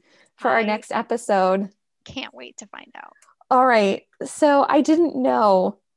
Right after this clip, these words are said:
Speaker 2: <laughs>
Speaker 1: that our conversation was gonna get so heavy this time. So
Speaker 2: Okay.
Speaker 1: I'm going to <laughs> apologize in advance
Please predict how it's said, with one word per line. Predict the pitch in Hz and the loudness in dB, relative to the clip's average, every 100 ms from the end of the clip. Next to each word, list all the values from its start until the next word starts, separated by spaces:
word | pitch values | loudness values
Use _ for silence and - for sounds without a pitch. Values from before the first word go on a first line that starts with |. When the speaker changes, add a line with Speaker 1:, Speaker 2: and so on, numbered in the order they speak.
| - | -6
Speaker 2:
<laughs> | - - - | -4 -6 -2
Speaker 1:
that | 262 | 0
our | 240 | 0
conversation | 247 - 277 262 320 - 220 - 285 226 | -2 -2 0 2 2 2 0 0 -2 0
was | 220 269 | -2 -2
gonna | 240 226 | -4 -2
get | 220 - | -2 -4
so | - 254 | -4 -2
heavy | 220 - 233 233 302 | -2 -2 -2 0 0
this | 320 330 - | 2 0 -2
time. | 302 320 339 370 381 | -4 -2 0 0 -2
So | - 302 269 247 233 | -2 0 2 2 0
Speaker 2:
Okay. | - | -2
Speaker 1:
I'm | 220 226 | -4 -2
going | 247 254 277 | -2 -2 -6
to | - 302 392 | -8 -2 -2
<laughs> | |
apologize | - - 415 415 440 403 370 370 | -2 -2 -2 0 -2 0 0 0
in | 381 370 | 0 0
advance | 349 311 311 294 269 - - | -2 0 0 0 -4 -8 -20